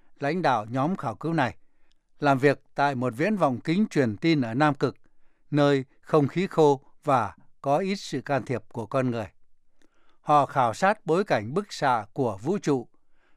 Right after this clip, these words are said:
dấu vết cuối cùng của năng lượng từ Big Bang. Họ đã tìm thấy một mô thức cong xoắn vào nhau với những hình thức cực kỳ tinh tế trong phóng xạ mà họ nói là ghi dấu vết của sóng trọng lực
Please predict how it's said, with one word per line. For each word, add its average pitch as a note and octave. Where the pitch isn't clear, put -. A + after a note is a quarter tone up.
dấu D#3
vết F3+
cuối F3+
cùng B2
của A#2
năng D3+
lượng B2+
từ A#2
Big D#3+
Bang. B2+
Họ C#3
đã D#3+
tìm D3
thấy D3
một C3
mô E3
thức -
cong D#3+
xoắn D#3+
vào C3+
nhau D3
với D#3
những F#3+
hình B2+
thức -
cực -
kỳ A#2+
tinh C#3
tế C#3
trong C3+
phóng D3+
xạ B2+
mà C#3
họ B2
nói C#3
là B2
ghi C#3+
dấu D#3+
vết E3+
của A2
sóng D#3+
trọng A2+
lực A#2